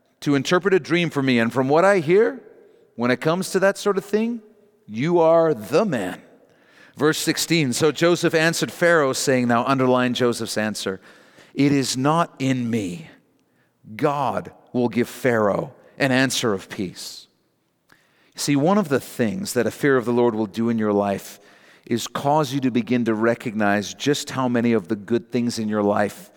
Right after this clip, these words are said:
are gifts from God, displays of his kindness toward you. How many of those things? All of them. All of them.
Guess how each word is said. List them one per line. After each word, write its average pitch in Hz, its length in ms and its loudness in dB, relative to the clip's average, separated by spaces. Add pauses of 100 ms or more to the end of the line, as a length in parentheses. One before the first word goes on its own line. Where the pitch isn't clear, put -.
(380)
are 120 180 0
gifts - 420 -4
from 107 260 -4
God, 90 500 -4
displays 135 560 -2
of 113 80 -4
his 110 160 -2
kindness 117 560 -2
toward 101 400 0
you. 98 160 -10 (380)
How 135 160 0
many 147 200 2
of 147 160 0
those 156 260 0
things? 170 440 -4 (400)
All 120 280 2
of 95 140 -2
them. 90 220 -6 (960)
All 160 260 0
of 95 160 -4
them. 98 220 -6